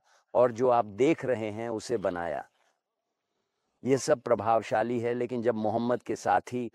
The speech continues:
सल्लल्लाहु अलैहि वसल्लम ऐसा देखते थे, तो वे प्रभावित नहीं होते थे। इसके बजाय वे कहते, "अल्लाह बड़ा है, अल्लाह बड़ा है, अल्लाहु अकबर, अल्लाहु अकबर।" क्योंकि अल्लाह ने जो कुछ भी बनाया है, उससे बड़ा है। और निश्चित रूप से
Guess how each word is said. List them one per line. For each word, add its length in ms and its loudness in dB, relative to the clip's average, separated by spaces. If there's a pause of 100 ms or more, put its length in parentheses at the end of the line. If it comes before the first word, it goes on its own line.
(220)
सल्लल्लाहु 760 2
अलैहि 400 0
वसल्लम 640 -2
ऐसा 220 -2
देखते 400 -2
थे, 240 -4
तो 160 -4
वे 100 -2
प्रभावित 520 -4
नहीं 160 -2
होते 280 -4
थे। 240 -6 (380)
इसके 300 -4
बजाय 400 2
वे 140 -2
कहते, 380 -4
"अल्लाह 460 0
बड़ा 340 2
है, 220 -4
अल्लाह 400 -2
बड़ा 320 -2
है, 160 -4
अल्लाहु 520 -2
अकबर, 420 0
अल्लाहु 520 -2
अकबर।" 500 2 (460)
क्योंकि 260 4
अल्लाह 400 6
ने 160 2
जो 220 2
कुछ 300 0
भी 120 2
बनाया 460 0
है, 180 0
उससे 360 -4
बड़ा 320 2
है। 260 -4 (460)
और 140 2
निश्चित 460 0
रूप 140 0
से 260 -4